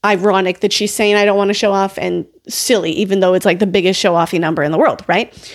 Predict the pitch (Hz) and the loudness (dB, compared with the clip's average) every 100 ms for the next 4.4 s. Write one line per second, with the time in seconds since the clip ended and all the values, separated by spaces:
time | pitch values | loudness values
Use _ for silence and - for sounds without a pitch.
0 | - - - 233 214 - - 254 285 285 | -20 -6 0 0 -2 -4 0 0 2 0
1 | 262 247 240 - 240 220 214 226 240 302 | 0 2 0 0 0 0 0 0 -2 -4
2 | - - _ _ _ _ _ _ _ _ | -10 -20 _ _ _ _ _ _ _ _
3 | _ _ _ _ _ _ _ - - 214 | _ _ _ _ _ _ _ -8 0 2
4 | 208 208 254 | 4 2 -2